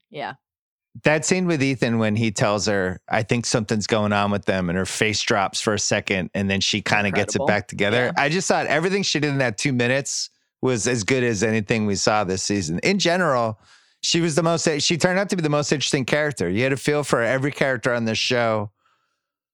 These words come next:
Speaker 2: except Mal. I don't know. She knows the guy's a scumbag that she's married to.
Speaker 1: Yeah.
Speaker 2: She's accepted it. She might, her older son might not be his son. There's that moment when he's, like, cleaning his teeth and she's like, "Come
Speaker 1: Yep.
Speaker 2: talk to Bobby," or whatever. And he ma-, kinda
Speaker 1: <laughs>
Speaker 2: makes that face for a second, like,
Speaker 1: Oh,
Speaker 2: "This
Speaker 1: yeah.
Speaker 2: kid's not even my fucking son."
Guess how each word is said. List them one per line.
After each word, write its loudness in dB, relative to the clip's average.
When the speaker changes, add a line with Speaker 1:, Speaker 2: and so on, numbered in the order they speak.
Speaker 2:
except 2
Mal. 4
I 2
don't 0
know. 0
She 0
knows 2
the 0
guy's 0
a 0
scumbag 0
that -2
she's -4
married 0
to. 2
Speaker 1:
Yeah. 0
Speaker 2:
She's -2
accepted 0
it. 0
She 0
might, 2
her 2
older 2
son 2
might 2
not 0
be 2
his 0
son. 2
There's 0
that 2
moment 0
when 0
he's, 0
like, 0
cleaning 0
his 0
teeth 0
and 0
she's 0
like, 2
"Come 4
Speaker 1:
Yep. 0
Speaker 2:
talk 2
to 0
Bobby," 0
or 2
whatever. 2
And 0
he -2
ma-, 0
kinda 2
Speaker 1:
<laughs> -2
Speaker 2:
makes 0
that 0
face 0
for 0
a 0
second, -2
like, 0
Speaker 1:
Oh, -4
Speaker 2:
"This -2
Speaker 1:
yeah. -10
Speaker 2:
kid's -2
not 0
even -2
my 0
fucking 0
son." 0